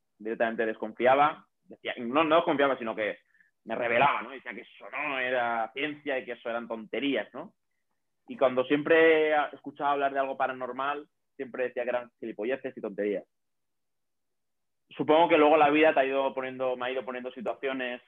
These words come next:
de este tipo para, para darme cuenta que realmente la vida es absolutamente mágica y que tenemos un dominio sobre lo que nos sucede bestial. Entonces, estas experiencias me han servido para, para confirmar eso, porque a veces se nos olvida, ¿no?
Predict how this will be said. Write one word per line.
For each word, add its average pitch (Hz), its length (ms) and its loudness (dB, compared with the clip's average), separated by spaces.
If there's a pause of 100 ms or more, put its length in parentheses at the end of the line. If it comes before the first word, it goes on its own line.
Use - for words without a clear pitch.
(500)
de 117 120 -10
este 127 160 -12
tipo 143 420 -4 (960)
para, 107 1000 -2 (220)
para 113 200 -2
darme 123 260 -2
cuenta 123 240 -4
que 117 80 -6
realmente 117 280 -8
la 117 100 -4
vida 117 180 -6
es 123 160 -10
absolutamente 117 580 -6
mágica 107 420 -8 (880)
y 117 120 -8
que 117 100 -2
tenemos 120 300 -6
un 127 100 -6
dominio 120 380 0
sobre 117 180 -2
lo 117 120 4
que 113 80 -2
nos 117 80 -6
sucede 123 500 0 (500)
bestial. 120 500 2
Entonces, 120 300 4
estas 151 200 2
experiencias 143 640 2 (220)
me 123 120 -4
han 131 120 -2
servido 135 320 0
para, 110 500 4 (360)
para 120 200 -2
confirmar 120 560 -6
eso, 151 400 -8
porque 123 160 -4
a 123 60 6
veces 156 180 -2
se 180 80 -4
nos 139 140 -8
olvida, 107 340 -6
¿no? - 160 -20